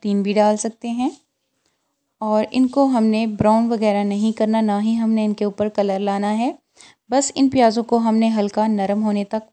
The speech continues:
पकाना है। जैसा कि आप देख सकते हैं प्याज जो हैं वो बिल्कुल नरम हो गए हैं। और अब हम इसमें ऐड करेंगे कुटा हुआ अदरक और लहसुन एक चम्मच।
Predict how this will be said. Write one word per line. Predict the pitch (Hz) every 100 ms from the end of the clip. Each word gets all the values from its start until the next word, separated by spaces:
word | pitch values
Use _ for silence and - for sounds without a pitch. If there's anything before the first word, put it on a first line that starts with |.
| -
पकाना | 202 202 190 196
है। | 214 285 302 _ _ _ _ _ _ _ _ _ _ _ _ _ 214
जैसा | 214 226 285
कि | 277 277
आप | 277 208 196
देख | 226 220
सकते | 254 240 269
हैं | 262 269
प्याज | 254 214 226 220
जो |
हैं | 247 240
वो | 233 202
बिल्कुल | 190 190 202
नरम | 202 202 208
हो | 226 226
गए | 226 247
हैं। | 269 302 _ _ _ _ _ _ -
और | 226 220
अब | - 254 269
हम | 285 269
इसमें | 254 - 240
ऐड | 220
करेंगे | 214 220 220 220 220
कुटा | 202 202
हुआ | 202 202
अदरक | - 196 202 214
और | 208 196
लहसुन | 196 202 240 254
एक | 196 196 -
चम्मच। | 196 214 269 -